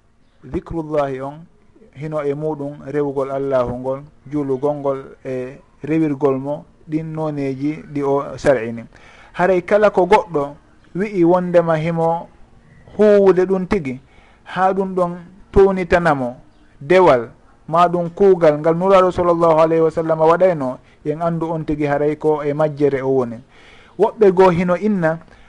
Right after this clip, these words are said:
"Wala dhikrullahi akbar" hon ɗon, ɗum ɗon hino humondiri e ko Allahu dalunoto, "Fadhkuruni adhkurkum." Jantelan mi janto on. Andon non, awa, "Wala dhikrullahi akbar." Ko Allahu jantoto on kon,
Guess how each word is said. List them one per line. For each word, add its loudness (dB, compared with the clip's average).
"Wala 0
dhikrullahi -2
akbar" -2
hon -4
ɗon, -2
ɗum -6
ɗon 0
hino 0
humondiri 2
e -4
ko -4
Allahu 2
dalunoto, 0
"Fadhkuruni -6
adhkurkum." -8
Jantelan -2
mi -6
janto -2
on. -8
Andon 0
non, -2
awa, 0
"Wala 0
dhikrullahi -4
akbar." -10
Ko -6
Allahu 0
jantoto 0
on 2
kon, -4